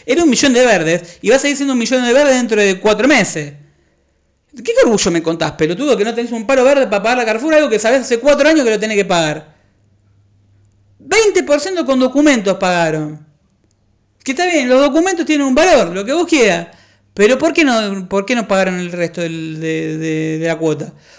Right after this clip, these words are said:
Porque le tienen que pagar primero a los que le deben la cuota de la segunda. Y eso en el mundo San Lorenzo no te lo cuentan, porque todos los partidarios, o la gran mayoría, son obsecuentes, tienen amigos dirigentes y prefieren defender la amistad con ese dirigente que salir a criticar a los dirigentes.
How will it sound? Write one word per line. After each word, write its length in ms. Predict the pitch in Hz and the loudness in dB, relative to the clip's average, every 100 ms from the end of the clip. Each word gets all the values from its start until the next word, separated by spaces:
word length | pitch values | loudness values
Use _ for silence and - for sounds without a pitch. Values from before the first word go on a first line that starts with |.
| _ | _
Porque 260 | 277 311 320 | -6 -4 -4
le 80 | 330 | -4
tienen 220 | 359 339 | -4 -4
que 80 | 320 | 0
pagar 240 | 302 311 | 0 0
primero 580 | 320 311 285 226 233 247 - _ | 0 0 2 2 0 -4 -18 _
a 100 | 214 | 0
los 140 | 233 | 0
que 120 | 233 247 | -2 -4
le 140 | 254 | -2
deben 220 | 311 330 | 0 0
la 100 | 262 | -2
cuota 200 | 254 285 | -4 -2
de 60 | 254 | -2
la 60 | |
segunda. 840 | 233 269 381 311 208 170 147 151 _ _ _ _ _ - | -2 0 2 2 0 -4 -6 -14 _ _ _ _ _ -2
Y 140 | 247 | 2
eso 160 | 370 311 | 4 6
en 60 | |
el 60 | 285 | 4
mundo 180 | 359 311 | 4 2
San 100 | 330 | 2
Lorenzo 160 | 320 | 2
no 100 | 339 | 2
te 80 | 339 | 0
lo 120 | 294 | 0
cuentan, 420 | 359 392 285 208 | 2 2 2 0
porque 240 | 185 202 226 | -2 -4 -2
todos 320 | 392 415 370 | 0 0 2
los 120 | 269 | 0
partidarios, 680 | 262 247 247 320 349 262 226 | 0 0 2 2 4 2 2
o 80 | 214 | 0
la 60 | |
gran 260 | 254 370 349 | 2 2 2
mayoría, 640 | 277 240 277 320 254 247 240 - - | 0 0 -2 2 2 0 -4 -14 -18
son 260 | - 370 | -4 0
obsecuentes, 800 | 349 254 277 311 359 269 220 233 | 0 -2 -4 -2 0 0 0 -2
tienen 340 | 233 339 302 262 | 0 0 0 0
amigos 300 | 311 339 285 | -2 0 -2
dirigentes 580 | 277 285 285 233 226 226 - | -2 -2 -2 0 -2 -2 -8
y 100 | 247 | -8
prefieren 340 | 262 285 359 330 | -4 -4 0 0
defender 400 | 294 285 254 220 | 0 -2 -2 0
la 80 | |
amistad 300 | 226 262 359 | 0 0 -2
con 100 | 320 | 0
ese 240 | 294 294 294 | 0 0 -2
dirigente 580 | 294 302 359 370 339 - - _ | -2 -2 -2 -4 -6 -8 -14 _
que 100 | 240 | -4
salir 220 | 262 320 | 0 0
a 80 | 285 | 0
criticar 400 | 247 233 294 359 | -2 -6 -2 0
a 80 | 294 | 2
los 160 | 254 | 2
dirigentes. 800 | 247 254 277 233 170 156 151 - | 2 -2 -2 -2 -4 -6 -8 -12